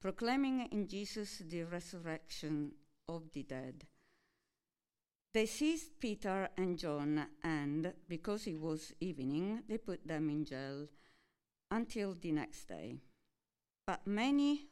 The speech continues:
who heard the message believed, so the number of men who believed grew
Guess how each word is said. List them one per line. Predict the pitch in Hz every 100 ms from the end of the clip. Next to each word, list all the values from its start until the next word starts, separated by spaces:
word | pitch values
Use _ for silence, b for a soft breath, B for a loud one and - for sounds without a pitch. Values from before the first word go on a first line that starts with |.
| -
who | 196
heard | 185 - 214 233 233 220
the | - 180
message | 165 160 - 147 151 - -
believed, | 165 165 143 135 135 - - b b b
so | - - 202 202
the | 170 170
number | 156 196 220 220 220 -
of | 165 156
men | 165 147 139 156 170 B B
who | 170
believed | 156 165 151 147 165 180 -
grew | 156 180 202